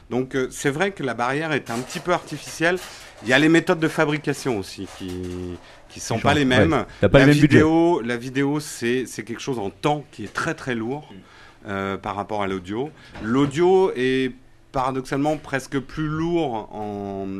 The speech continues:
Speaker 1: en financement au départ. Avoir des bons micros comme les vôtres, ça demande quand même pas mal d'argent au départ. Podcast vidéo, tu peux commencer avec une caméra à quatre cents euros et puis enregistrer ton son à partir du Mac,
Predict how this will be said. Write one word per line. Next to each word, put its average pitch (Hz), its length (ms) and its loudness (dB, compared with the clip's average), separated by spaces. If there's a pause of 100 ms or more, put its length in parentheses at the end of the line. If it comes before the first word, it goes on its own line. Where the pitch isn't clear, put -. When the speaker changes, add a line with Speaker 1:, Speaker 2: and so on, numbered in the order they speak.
Speaker 1:
en 107 120 -8
financement 151 540 -2
au 120 60 0
départ. 131 500 -4 (240)
Avoir 95 200 -6
des 98 120 -4
bons 123 160 0
micros 139 380 0
comme 104 180 -6
les 104 100 -6
vôtres, 120 360 -8 (240)
ça - 140 -18
demande 92 240 -8
quand 95 100 -10
même 90 140 -12
pas 117 120 -2
mal 143 200 -2
d'argent 120 320 -4
au 117 40 -4
départ. 110 560 -4 (640)
Podcast 151 400 2
vidéo, 165 360 2
tu 165 140 -14
peux 143 100 -2
commencer 135 400 -2
avec 147 180 -2
une 120 100 -2
caméra 110 440 -2
à 113 60 -2
quatre 107 200 -10
cents 104 180 -8
euros 123 540 0
et 107 60 -2
puis 113 420 -8
enregistrer 101 560 -8
ton 107 160 -10
son 120 240 -4
à 110 40 -2
partir 104 280 -10
du 95 120 -10
Mac, 110 340 -4